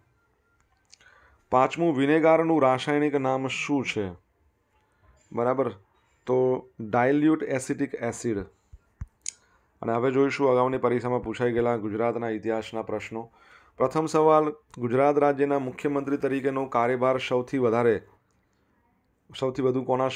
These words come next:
કોણે સંભાળ્યો છે? તો શ્રી નરેન્દ્ર મોદી, આપણા હાલમાં પ્રાઇમ મિનિસ્ટર છે. સેકન્ડ, આમાંથી કોને બીજી વખત ગુજરાતના મુખ્યમંત્રી બનવાનું સૌભાગ્ય સાંપડ્યું નથી? તો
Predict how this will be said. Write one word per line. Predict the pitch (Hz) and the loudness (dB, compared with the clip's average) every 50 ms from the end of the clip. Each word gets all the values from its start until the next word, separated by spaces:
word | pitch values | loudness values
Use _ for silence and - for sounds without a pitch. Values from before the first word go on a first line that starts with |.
| - - _ | -8 -14 _
કોણે | - 131 135 135 | -6 -4 -4 -2
સંભાળ્યો | 123 127 113 110 104 110 110 107 | -4 -4 -4 -2 0 0 0 0
છે? | 104 - 117 | 0 -2 -6
તો | - - 117 123 131 139 - - - | -6 -4 -4 -4 -4 -4 -10 -12 -6
શ્રી | - 123 | -6 -4
નરેન્દ્ર | 113 110 110 117 117 113 113 | -2 0 -2 0 0 -2 -2
મોદી, | 113 113 113 110 110 | -2 -2 -2 0 -2
આપણા | 98 92 - 110 107 | -2 -2 -2 -4 -2
હાલમાં | 95 98 104 104 107 107 113 123 127 - _ _ | -2 -2 -4 -4 -4 -4 -6 -6 -10 -14 _ _
પ્રાઇમ | - 104 104 104 101 | -6 -6 -4 -4 -4
મિનિસ્ટર | 101 98 98 - - - 92 87 | -6 -8 -8 -10 -10 -12 -12 -12
છે. | - - 92 87 - _ _ _ _ _ _ - - - - _ _ - - - - _ _ - | -14 -16 -18 -20 -20 _ _ _ _ _ _ -20 -20 -20 -20 _ _ -20 -20 -20 -20 _ _ -4
સેકન્ડ, | - 135 143 143 165 160 | 0 2 4 6 6 6
આમાંથી | 156 151 160 160 156 165 | 6 6 4 4 2 0
કોને | 147 151 151 156 160 160 | 2 2 4 4 4 4
બીજી | 143 143 127 143 151 | 2 0 2 4 4
વખત | 147 147 147 160 147 | 4 4 4 4 0
ગુજરાતના | 151 127 127 120 123 127 131 135 143 147 143 147 | 0 0 0 0 2 4 4 4 4 4 2 0
મુખ્યમંત્રી | 139 127 123 120 - - 143 139 139 135 131 139 143 | 0 0 -2 -6 -4 -4 -2 -2 -2 -2 0 0 2
બનવાનું | 131 123 123 123 123 123 127 127 131 131 127 | 2 2 2 2 2 2 2 2 0 -2 -2
સૌભાગ્ય | - - 120 113 113 98 107 113 120 123 117 117 127 127 123 | -2 -2 0 0 0 0 0 0 0 0 0 -2 -2 -2 -2
સાંપડ્યું | - - - 113 113 113 113 - 127 123 123 117 113 | -4 -4 -4 -2 -2 -2 -2 -2 0 0 0 0 0
નથી? | 110 110 - - - 131 107 92 - - _ _ _ _ _ _ _ _ - - - - - _ _ _ _ _ _ _ _ _ _ _ _ - - - - - - - - - - - _ _ - | -2 -2 -2 -2 -2 -2 -2 -2 -6 -12 _ _ _ _ _ _ _ _ -20 -20 -20 -20 -20 _ _ _ _ _ _ _ _ _ _ _ _ -12 -12 -12 -20 -20 -20 -20 -20 -20 -20 -20 _ _ 0
તો | 127 | 4